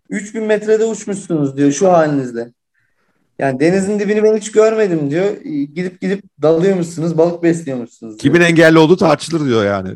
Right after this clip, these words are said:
Speaker 2: Çok da
Speaker 1: Yani
Speaker 2: doğru.
Speaker 1: öyle söylüyor. "Size bakınca," diyor, "engelli falan değilsiniz. Ben engelliyim aslında." diyor.
Speaker 2: Biz Haddini Aş ismini koyarken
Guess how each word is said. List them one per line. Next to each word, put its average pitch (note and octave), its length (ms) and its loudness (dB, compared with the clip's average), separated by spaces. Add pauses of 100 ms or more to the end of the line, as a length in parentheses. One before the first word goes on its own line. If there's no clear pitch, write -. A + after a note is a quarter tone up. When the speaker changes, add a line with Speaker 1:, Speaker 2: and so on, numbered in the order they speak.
Speaker 2:
Çok A#2+ 220 -8
da - 40 2
Speaker 1:
Yani G#3+ 240 6
Speaker 2:
doğru. A#3+ 100 8
Speaker 1:
öyle C4 140 8 (140)
söylüyor. G#3+ 340 6
"Size F3+ 400 2
bakınca," A3+ 400 4
diyor, G3+ 180 4
"engelli G#3 420 2
falan G3+ 320 2
değilsiniz. G3 420 -6
Ben A3 120 -2
engelliyim C3+ 520 -2
aslında." A#2+ 460 -10
diyor. A#2 160 -16 (640)
Speaker 2:
Biz F3 120 -4
Haddini F#3 360 2
Aş F#3 340 2
ismini E3+ 420 -2
koyarken E3+ 600 2